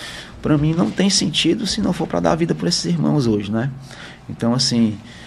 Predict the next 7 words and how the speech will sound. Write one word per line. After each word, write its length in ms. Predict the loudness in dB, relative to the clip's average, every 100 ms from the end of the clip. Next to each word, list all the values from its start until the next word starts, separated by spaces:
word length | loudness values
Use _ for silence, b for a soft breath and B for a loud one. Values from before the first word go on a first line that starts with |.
| B -6
muitas 460 | -2 2 4 2 2
vezes 500 | 4 4 4 2 4
eu 80 | 4
digo 220 | 4 0
pros 260 | 0 -2 0
meninos, 540 | 2 2 2 0 2
ó, 160 | 2